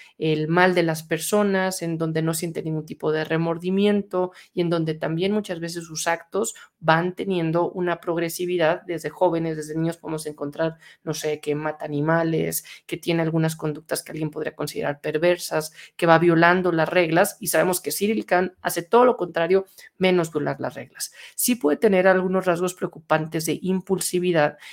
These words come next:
y sí podríamos notar que podría tener una explosión, ¿no? Su carácter es, se está conteniendo hasta llegar a lo que alguien podría considerar,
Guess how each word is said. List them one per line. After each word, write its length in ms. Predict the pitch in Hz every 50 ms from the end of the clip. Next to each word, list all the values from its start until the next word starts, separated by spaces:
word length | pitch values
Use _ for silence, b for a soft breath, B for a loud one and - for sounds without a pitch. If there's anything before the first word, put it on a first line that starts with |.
| B B
y 60 | 220
sí 160 | - - 233
podríamos 500 | 233 269 269 240 220 208 214 214 214 208
notar 420 | 202 185 165 165 - 156 151 156 156
que 120 | - 165
podría 360 | 160 - 165 151 160 170 170
tener 360 | - 185 185 180 170 170 170 B B B B B B B B _ _ _ - -
una 180 | 220 220 240
explosión, 880 | 240 - - - - 165 156 151 151 - 208 214 196 170 165 175 202 - -
¿no? 440 | 190 160 156 160 170 185 202 190 - - - -
Su 180 | - - - 359
carácter 400 | - 156 151 156 160 - 202 185
es, 180 | - - 160 -
se 180 | - - -
está 260 | 170 165 - 180 175
conteniendo 720 | - 196 190 190 - 196 190 190 180 170 160 160 180 180 B B B B B
hasta 240 | - 170 160 - 175
llegar 320 | 165 165 160 165 165 170
a 40 | 190
lo 120 | 196 180 185
que 100 | - 151
alguien 180 | 160 180 180
podría 240 | - 160 151 151 147
considerar, 600 | - 170 165 160 165 156 147 143 151 147 156 151